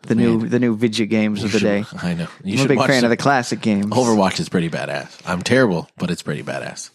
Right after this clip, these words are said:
Speaker 1: Yeah. I mean, I've seen s-, a little bit of it, so.
Speaker 2: So afterwards, Trunks is like, "Oh my God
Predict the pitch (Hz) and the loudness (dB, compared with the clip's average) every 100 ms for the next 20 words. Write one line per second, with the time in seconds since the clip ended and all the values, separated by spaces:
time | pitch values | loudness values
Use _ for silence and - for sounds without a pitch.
0 | _ _ - 240 277 151 - - 127 131 | _ _ -14 -6 -4 -4 -6 -4 0 2
1 | 120 - 123 107 - - 104 110 - 113 | 0 2 2 2 0 -2 0 0 0 -2
2 | - - - 135 117 135 - - 90 78 | -2 -4 -4 -4 -4 -6 -8 -2 0 0
3 | 123 151 123 101 95 85 - 113 107 - | -2 2 2 4 2 0 -2 0 0 0
4 | - 87 95 - 90 - - - _ _ | -6 -8 -8 -2 -2 -4 -12 -18 _ _
5 | _ _ _ _ _ - 87 87 87 101 | _ _ _ _ _ -12 -2 2 2 2
6 | 95 | 0